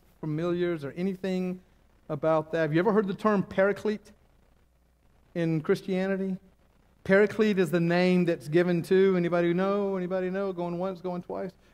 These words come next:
Paraclete is the name that's given to the Holy Spirit. Isn't that interesting? In John, when he says, Jesus says to his disciples,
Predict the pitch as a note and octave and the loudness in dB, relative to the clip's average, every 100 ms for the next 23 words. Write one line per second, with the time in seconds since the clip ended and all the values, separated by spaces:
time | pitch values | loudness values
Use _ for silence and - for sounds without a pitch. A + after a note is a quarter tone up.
0 | - G#3+ G#3+ G#3+ G#3 E3+ D3+ D#3+ E3 F3 | -6 -2 0 -2 -4 -4 -2 -2 0 0
1 | F3 E3 C3 E3 D#3+ E3+ F3 E3+ F3+ F3+ | -2 -4 -2 -2 0 -2 -4 -6 -4 -4
2 | F3 - F#3+ C3 - _ _ _ _ _ | -4 -2 0 -2 -10 _ _ _ _ _
3 | _ _ _ _ _ _ D#3 F3+ F3+ F3+ | _ _ _ _ _ _ -6 -2 0 -2
4 | F3+ - A#2 G2+ _ _ _ _ _ _ | -4 -12 -16 -20 _ _ _ _ _ _
5 | _ _ _ _ - E3 D#3 B2+ F3+ F#3 | _ _ _ _ -6 -2 0 2 4 4
6 | F3 D#3+ D#3 D#3 - F3+ F3 E3 D#3+ C#3 | 2 2 0 -2 4 6 6 4 2 0
7 | - _ _ _ _ D3 F3 E3+ E3+ F#3 | -10 _ _ _ _ 0 2 2 0 0
8 | F3 F3 E3+ C#3+ D3 F3 E3+ E3+ D#3+ D3+ | 0 2 0 0 0 2 2 2 0 0